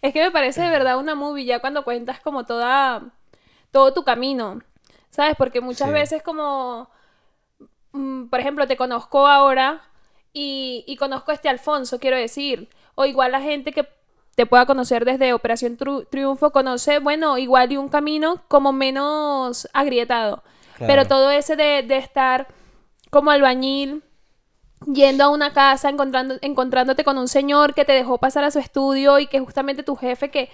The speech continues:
Speaker 1: para empezar, que tu jefe haya tenido como el corazón de decir, "Mira, no".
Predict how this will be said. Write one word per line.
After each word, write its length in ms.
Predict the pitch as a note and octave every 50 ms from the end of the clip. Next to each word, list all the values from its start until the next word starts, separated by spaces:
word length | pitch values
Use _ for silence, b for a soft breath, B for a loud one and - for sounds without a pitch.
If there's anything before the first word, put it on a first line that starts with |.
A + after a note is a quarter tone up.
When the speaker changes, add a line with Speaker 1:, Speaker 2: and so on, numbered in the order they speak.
| B B B B B B _
Speaker 1:
para 120 | C4 C4 C4
empezar, 300 | B3+ B3 - C#4+ C#4 C#4
que 80 | B3+
tu 140 | - A#3 A#3
jefe 400 | - - B3+ B3+ B3 - D4 C#4+
haya 160 | C#4+ D4 D4
tenido 340 | D4 D4+ D4 D4 C#4+ C4+ B3
como 220 | - B3+ B3 B3+
el 280 | B3+ B3 A#3+ A#3 A#3 A3+ -
corazón 420 | - B3+ B3 A#3+ A#3+ - B3 A#3+
de 60 | B3+
decir, 320 | C4 B3 A#3+ - B3 A#3 A3+
"Mira, 220 | A#3 A3+ G3+ G3+
no". 160 | A3 A3 G#3